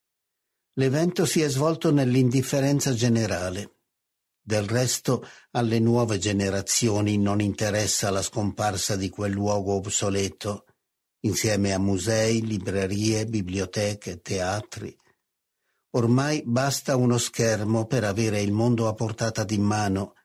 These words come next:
e l'arte assume la forma di una meraviglia digitale. Appare lontanissima l'epoca in cui leggere un classico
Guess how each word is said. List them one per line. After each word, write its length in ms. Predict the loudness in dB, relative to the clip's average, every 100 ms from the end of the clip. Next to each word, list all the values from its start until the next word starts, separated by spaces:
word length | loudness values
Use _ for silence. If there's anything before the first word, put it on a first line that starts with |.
| _ _ _ _ _
e 120 | -2 0
l'arte 640 | 0 0 -2 -2 0 0
assume 460 | 0 2 4 4
la 120 | 2 0
forma 400 | 0 2 2 2
di 160 | 2
una 240 | 2 2 2
meraviglia 640 | 0 0 0 0 0 -2
digitale. 960 | -2 -4 -4 -4 -4 -4 -6 -12 -14 _ _ _ _ _ _ _ _ _ _ _ _ _ _ -6
Appare 500 | -4 0 0 2 2
lontanissima 1080 | 2 2 2 2 2 2 0 2 2 2 0
l'epoca 580 | 0 0 0 -2 0 2
in 200 | 2 2
cui 340 | 2 2 2
leggere 520 | 0 0 0 0 2
un 200 | 2 0
classico 920 | 0 0 0 -2 -4 -4 -4 -8 -8